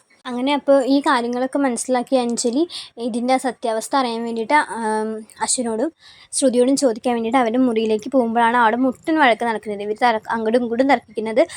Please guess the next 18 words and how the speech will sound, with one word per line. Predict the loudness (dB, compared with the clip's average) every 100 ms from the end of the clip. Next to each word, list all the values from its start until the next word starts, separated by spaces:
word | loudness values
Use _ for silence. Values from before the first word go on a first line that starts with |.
| -8 0
അഞ്ജലി | 2 2 2
കേൾക്കുന്നുണ്ട്. | 0 -2 -2 -4
അഞ്ജലി | -4 0 2
വാതിൽ | 2 2 -2
തുറക്കുമ്പോൾ | -2 -4 -2 0
ഇവർ | 2
അങ്ങോട്ടും | 0 -2 -6
ഇങ്ങോട്ടും | -4 -2 0
തർക്കിക്കുന്നതാണ് | 0 -4 -6 -4 -2 -2 0
കാണുന്നത്. | 0 0 -2 -4
അപ്പോൾ | -2
അഞ്ജലി | -4 -4 -2
ചോദിക്കുക, | -2 -2 -4
"എന്താണ് | -2 0 2
ഇവിടെ | 2 2
പ്രശ്നം?" | 4 2 0
എന്ന് | -6 -4
ചോദിക്കുകയാണ്. | -4 -6 -10